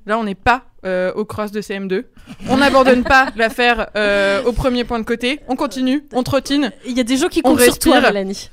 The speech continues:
Speaker 1: On y va à son rythme, l'important, c'est de participer. Euh, donc, retour, hein, sur Google. Et là, je me suis dit, « Bon, allez, hop, féminisme, niveau un. » Féminisme, donc femme.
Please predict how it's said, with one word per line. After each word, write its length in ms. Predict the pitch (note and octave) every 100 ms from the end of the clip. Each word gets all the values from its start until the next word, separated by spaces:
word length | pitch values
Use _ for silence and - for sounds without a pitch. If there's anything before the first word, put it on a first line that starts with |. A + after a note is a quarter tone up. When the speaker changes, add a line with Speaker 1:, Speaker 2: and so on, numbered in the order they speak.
| - -
Speaker 1:
On 100 | B3+
y 100 | A#3+
va 120 | A#3
à 80 | A3+
son 160 | A#3+
rythme, 280 | A3 B3+ B3+
l'important, 460 | G#3+ G#3 A3+ - B3+
c'est 160 | -
de 80 | A#3
participer. 640 | A#3 A3+ - B3 C4 G#3+ F#3+ - B3 - - - -
Euh, 260 | A#3+ A#3
donc, 220 | A3 C#4+ C#4+
retour, 280 | D#4 D#4+ C#4
hein, 100 | A#3+
sur 220 | - A#3+
Google. 420 | A3+ A#3 C4 D4
Et 60 | -
là, 120 | A#3
je 80 | B3
me 80 | B3
suis 160 | A#3 A3+
dit, « 100 | A#3
Bon, 120 | A#3
allez, 220 | G#3 F3+ _ _
hop, 220 | A#3 C4+ - - -
féminisme, 680 | - C#4+ C#4 C4 C4+ C4 F#3+ - -
niveau 220 | A#3 A3
un. » 120 | - D#3 _ _ B2 C3 - C#4+ _ _ _ _ _
Féminisme, 680 | E4+ E4+ A#3+ B3+ D#4+ G#3+ F3+
donc 220 | B3 C#4+
femme. 360 | - B3 F3